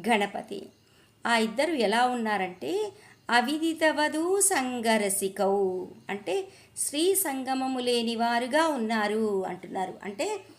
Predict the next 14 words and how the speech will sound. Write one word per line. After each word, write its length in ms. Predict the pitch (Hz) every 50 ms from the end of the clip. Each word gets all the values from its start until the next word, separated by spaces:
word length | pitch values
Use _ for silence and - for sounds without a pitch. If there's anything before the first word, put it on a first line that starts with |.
| - - - _ -
బ్రహ్మచారులుగా 1080 | 190 240 240 214 233 254 277 330 311 311 320 285 285 285 277 285 277 285 262 277 277
ఉన్నారు. 400 | 254 233 214 196 190 190 180 - - - - - - - _ _ _ -
కుమారావధ్యాపి 2000 | 233 247 254 269 277 294 294 302 294 294 294 302 311 359 403 392 311 277 247 196 - - - 214 226 226 214 208 202 196 196 - 214 214 208 196 185 170 175 175 180 - - - - - - - _ - - _
బ్రహ్మచారులుగా 920 | - - 208 208 233 247 269 302 294 311 311 302 294 294 294 294 285 294 294
ఉన్నారు 840 | 285 262 269 269 269 262 262 262 254 262 269 262 254 226 208 196 - - -
అన్న 240 | - 240 233 226 233
సూచన 400 | 226 226 240 240 247 285 277 269
ఇక్కడ 240 | 262 254 - 240 233
ఏంటి 840 | 226 214 196 196 208 220 233 226 226 220 214 214 214 208 202 - - - 180
అంటే 520 | 185 175 - - 226 269 330 392 392 381 - - - - - _ _
వాళ్ళిద్దరూ 840 | 190 214 220 220 208 196 202 196 190 233 254 240 233 202 202 214 226 220 - - - _ _ _ - 190 196
జ్ఞానంతో 640 | 220 240 240 240 254 277 302 311 302 311 311 311 320
ప్రకాశిస్తూ 760 | 311 262 220 220 226 220 220 220 220 208 - - - - 202 196
ఉన్నారు. 340 | 190 - - 139 123 123 -